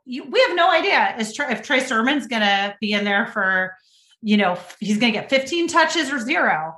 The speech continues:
like, zero idea. And I mean, Shanahan's not gonna tip his cap there. And same with Ayuk. Like, is it, is Sherfield gonna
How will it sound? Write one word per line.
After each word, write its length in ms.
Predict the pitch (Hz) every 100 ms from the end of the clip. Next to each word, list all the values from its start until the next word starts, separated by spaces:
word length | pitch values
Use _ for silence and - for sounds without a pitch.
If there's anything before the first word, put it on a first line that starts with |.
| -
like, 180 | 233 214
zero 380 | 208 269 285 277
idea. 440 | 262 233 294 262
And 380 | 202 202 208 214
I 120 | 214
mean, 240 | 220 220
Shanahan's 680 | 214 240 226 233 233 226 226
not 220 | 220 214
gonna 400 | 226 214 208 214 214 - - - -
tip 200 | 214 254
his 160 | 247 233
cap 300 | - 302 -
there. 180 | 226 196
And 100 | 220
same 360 | 240 226 233
with 160 | 233 233
Ayuk. 500 | 262 254 392 247 202 -
Like, 180 | 208 220
is 80 |
it, 180 | 214 214 -
is 100 | 175
Sherfield 720 | - 226 220 247 247 247 247
gonna 500 | 240 233 233 233